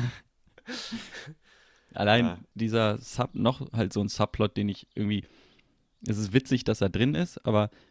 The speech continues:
Speaker 2: dass er so mega attraktiv auf Frauen wirkt.
Speaker 1: Ja.
Speaker 2: Will Ferrell. Und es wird ja irgendwie so probiert zu erklären, warum das so ist,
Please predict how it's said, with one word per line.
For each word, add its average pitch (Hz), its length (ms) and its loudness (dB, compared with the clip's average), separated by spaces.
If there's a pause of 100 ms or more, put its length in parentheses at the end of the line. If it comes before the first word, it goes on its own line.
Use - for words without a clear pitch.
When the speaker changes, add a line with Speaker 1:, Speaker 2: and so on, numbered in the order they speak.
Speaker 2:
dass - 400 -6
er 107 260 4
so 101 100 2
mega 110 300 6
attraktiv - 680 0 (340)
auf 101 200 4
Frauen 98 440 2
wirkt. 92 320 0 (420)
Speaker 1:
Ja. 127 300 -2 (840)
Speaker 2:
Will 107 240 2
Ferrell. 95 320 0 (200)
Und 113 240 2 (140)
es 110 160 -2
wird 117 160 6
ja 151 100 10
irgendwie 127 260 8
so 120 120 2
probiert 117 420 4
zu - 80 0
erklären, 107 500 2
warum 110 220 2
das 110 160 0
so - 80 -2
ist, - 280 0